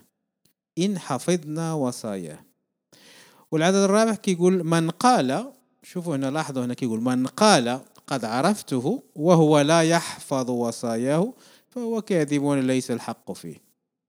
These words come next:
يعني اللي كيقول بفمه: "راني كنعرف الله"، وهو ما كيطيعش كلام الله والوصايا ديال الله، آه، على حسب يوحنا هو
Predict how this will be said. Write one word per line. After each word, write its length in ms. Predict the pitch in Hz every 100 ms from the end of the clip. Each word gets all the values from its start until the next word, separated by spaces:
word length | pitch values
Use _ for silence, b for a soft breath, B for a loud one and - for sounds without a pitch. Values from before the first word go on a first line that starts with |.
| _ _ _ _ _ _ _ _ _ _ _ _ _ 127
يعني 240 | 123 147
اللي 160 | 147 147
كيقول 420 | 151 143 143 139
بفمه: 480 | 120 151 156 147 139
"راني 180 | 139
كنعرف 420 | 131 131 123 131 120
الله"، 340 | 117 110 87 _ _ _ _ _ _ _ _ _ _ -
وهو 500 | 120 131 131 131 123
ما 180 | 135
كيطيعش 580 | 160 156 147 120 110 - _ _ -
كلام 280 | 131 160 208
الله 320 | 185 135 117
والوصايا 480 | 117 113 113 120 117
ديال 160 | 123
الله، 400 | 123 180 247 123 - b b b b _ _ _ _ _ _ 135 _ _ _ _ _ - 123
آه، 320 | 117 113 113
على 120 | 120
حسب 360 | - 127 135 120
يوحنا 460 | 123 135 151 196
هو 360 | 156 143 214